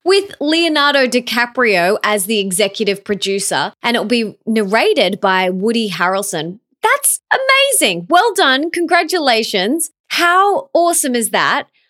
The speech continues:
I'm so excited to have you here. And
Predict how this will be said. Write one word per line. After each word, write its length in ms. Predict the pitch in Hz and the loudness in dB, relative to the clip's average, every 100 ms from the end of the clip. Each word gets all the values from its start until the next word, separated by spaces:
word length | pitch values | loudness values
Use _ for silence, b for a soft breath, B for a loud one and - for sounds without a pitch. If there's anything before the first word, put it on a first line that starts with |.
| _ | _
I'm 120 | 262 | -2
so 420 | 269 - - 370 381 | 0 0 2 2 0
excited 540 | 370 - 202 202 202 | -2 0 0 0 -2
to 60 | 208 | -4
have 300 | - 220 226 | -2 -2 -2
you 160 | 208 | -6
here. 520 | 190 240 254 139 196 - | -4 -4 -2 -2 -2 -4
And 480 | 262 254 254 247 - | -2 0 0 -4 -6